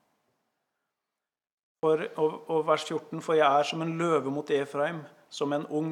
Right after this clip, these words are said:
løve mot Judas hus. Jeg river i stykker og går min vei og slipper byt-, sleper byttet bort,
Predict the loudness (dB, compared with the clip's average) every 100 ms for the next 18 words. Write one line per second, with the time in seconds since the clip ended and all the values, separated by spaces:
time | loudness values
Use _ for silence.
0 | 2 2 2 -2 -4 -4 -2 -4 -4 -8
1 | -8 -10 -12 -4 -2 0 -2 -6 -6 -6
2 | -6 -6 -10 -8 -12 -12 _ _ _ -4
3 | 2 2 2 -2 0 0 0 -4 -8 -8
4 | -10 -6 -6 -4 -6 -12 _ _ _ _
5 | -4 0 0 0 -6 -10 -8 -10 -12 _
6 | -8 -6 -8 -10